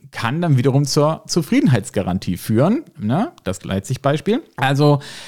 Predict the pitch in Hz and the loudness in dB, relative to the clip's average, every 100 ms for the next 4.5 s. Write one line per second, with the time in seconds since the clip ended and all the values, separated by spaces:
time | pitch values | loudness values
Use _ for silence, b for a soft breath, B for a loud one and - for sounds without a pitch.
0 | B B 143 202 233 214 190 175 - 151 | B B 4 4 4 4 4 2 0 2
1 | 143 135 127 - 135 - 90 - - - | 2 2 0 0 -2 -2 -6 -6 -6 -2
2 | 196 214 277 180 - 226 202 170 160 131 | 2 2 0 -4 -2 -2 -2 -4 -2 -2
3 | 113 - 127 131 - 127 127 135 160 110 | -4 -4 -2 -2 -2 -2 0 0 0 0
4 | 113 143 135 160 | 0 2 2 2